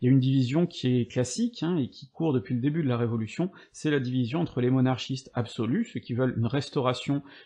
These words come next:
comme c'était à l'Ancien Régime, euh, autour notamment, ben, du frère de Louis seize, le comte de Provence, qu'on appelle désormais Louis dix-huit,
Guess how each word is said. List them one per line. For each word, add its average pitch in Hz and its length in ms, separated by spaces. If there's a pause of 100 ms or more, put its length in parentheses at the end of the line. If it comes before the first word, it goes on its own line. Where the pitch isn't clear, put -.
(140)
comme 160 160
c'était 143 300
à 131 80
l'Ancien 123 320
Régime, 117 420 (460)
euh, - 240 (400)
autour 139 460
notamment, 123 460
ben, 113 220
du 107 240
frère 120 300
de 113 80
Louis 113 160
seize, 175 280
le 120 80
comte 131 200
de 123 100
Provence, 123 680
qu'on - 120
appelle 131 240
désormais 120 340
Louis 113 160
dix-huit, 117 340